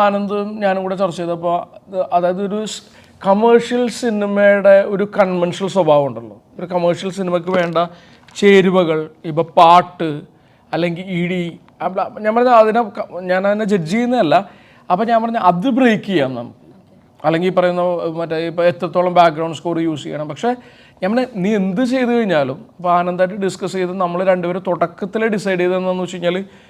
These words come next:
ഇത് എൻഗേജിങ് സിനിമയായിരിക്കണം, ഇത് ആളുകളെ എന്റർടൈൻ ചെയ്യിക്കുന്ന സിനിമയായിരിക്കണം, ബാക്കിയുള്ളതൊക്കെ ലക്ഷറിയാണ്.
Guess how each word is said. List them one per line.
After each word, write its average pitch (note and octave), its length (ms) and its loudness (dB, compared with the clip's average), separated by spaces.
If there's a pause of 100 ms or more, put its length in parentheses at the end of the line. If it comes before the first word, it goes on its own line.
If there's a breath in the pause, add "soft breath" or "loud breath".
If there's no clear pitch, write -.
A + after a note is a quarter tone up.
(280 soft breath)
ഇത് G3 100 0 (220)
എൻഗേജിങ് G#3 640 -2
സിനിമയായിരിക്കണം, D#3+ 680 -6 (180)
ഇത് G3 180 2
ആളുകളെ G3+ 280 0 (100)
എന്റർടൈൻ G3+ 520 -4
ചെയ്യിക്കുന്ന G3 380 -2
സിനിമയായിരിക്കണം, C3+ 520 -6 (240)
ബാക്കിയുള്ളതൊക്കെ A#3+ 840 4 (320)
ലക്ഷറിയാണ്. E3+ 560 0